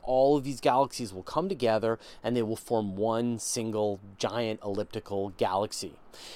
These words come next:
And then there may be other material that, other galaxies that are just outside of the local group that are still gravitationally bound to us, or we're gravitationally bound to them, and we'll all fall into some larger structure over time.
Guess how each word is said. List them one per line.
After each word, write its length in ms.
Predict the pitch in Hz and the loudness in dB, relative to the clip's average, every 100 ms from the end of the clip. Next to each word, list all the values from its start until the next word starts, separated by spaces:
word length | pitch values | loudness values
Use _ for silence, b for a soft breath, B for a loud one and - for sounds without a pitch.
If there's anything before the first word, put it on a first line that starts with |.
| B | B
And 140 | 220 254 | 4 6
then 80 | |
there 100 | 262 247 | 8 8
may 280 | 240 269 | 8 6
be 160 | 247 240 | 4 4
other 300 | 160 160 180 | 8 10 10
material 520 | 170 151 - 151 143 123 | 8 4 2 4 4 2
that, 140 | 127 | 2
other 200 | 135 170 | 4 4
galaxies 640 | 147 127 139 143 - 110 | 6 6 6 4 -2 -6
that 120 | - 113 | 0 2
are 220 | 110 104 b b - 131 - | 2 -2 b b -16 -4 4
just 200 | 185 180 | 4 4
outside 300 | 147 160 139 | 4 6 6
of 60 | |
the 80 | 123 | 6
local 320 | 127 160 165 | 6 4 2
group 260 | 120 123 107 | 2 2 2
that 80 | 113 | -2
are 60 | |
still 360 | - - 131 123 | -2 0 2 2
gravitationally 760 | 110 120 123 - 127 - 117 | 6 4 4 0 -6 -4 -4
bound 240 | 113 104 101 | -2 -2 -2
to 100 | - | 4
us, 260 | 160 151 | 4 4
or 80 | 110 | 0
we're 160 | 110 131 | 2 4
gravitationally 720 | 135 127 120 123 113 120 113 | 6 6 4 -2 -2 -2 0
bound 240 | 107 101 | 0 -2
to 80 | 107 | 0
them, 240 | 123 160 147 | 4 6 4
and 140 | 104 | 4
we'll 140 | 113 | 8
all 160 | 123 123 | 10 8
fall 380 | - 113 117 117 | 6 4 6 4
into 180 | 113 - | 0 -2
some 240 | 117 110 B B | -2 -4 B B
larger 560 | 120 135 135 139 120 123 | 2 10 12 12 8 -2
structure 580 | - - 113 - 113 104 | 0 2 2 2 -2 0
over 220 | 110 98 | -2 -4
time. 480 | - - 135 92 | -6 -6 -4 -4